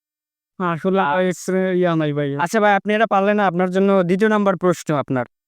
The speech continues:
Speaker 2: কোন সুখে সুখ নাই? কোন সুখে সুখ নাই?
Speaker 1: এই যে ভাই, গরমে পড়তে আছে, গরমে তো ভাই সুখ নাই ভাই, এই গরম।
Speaker 2: না, এটা তো গরম, গৌ-,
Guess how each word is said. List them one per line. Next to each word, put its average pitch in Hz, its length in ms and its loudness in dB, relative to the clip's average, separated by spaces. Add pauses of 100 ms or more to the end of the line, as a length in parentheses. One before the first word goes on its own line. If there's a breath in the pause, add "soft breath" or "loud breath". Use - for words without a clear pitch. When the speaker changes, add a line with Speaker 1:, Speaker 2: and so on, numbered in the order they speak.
(300)
Speaker 2:
কোন 226 280 2
সুখে 202 600 0
সুখ 196 320 -2
নাই? 139 160 -2 (1500)
কোন 202 380 2
সুখে 196 640 2
সুখ 185 260 -2
নাই? 131 180 -2 (120)
Speaker 1:
এই 220 160 2
যে 247 100 0
ভাই, 233 160 2
গরমে 233 460 2
পড়তে 208 300 0
আছে, 196 220 2
গরমে 220 300 2
তো 208 120 2
ভাই 208 200 4
সুখ 196 220 -4
নাই 196 160 0
ভাই, 175 200 0
এই 170 180 -4
গরম। 190 240 2
Speaker 2:
না, 202 240 0
এটা 233 180 0
তো 226 100 -2
গরম, 196 560 2
গৌ-, 214 260 2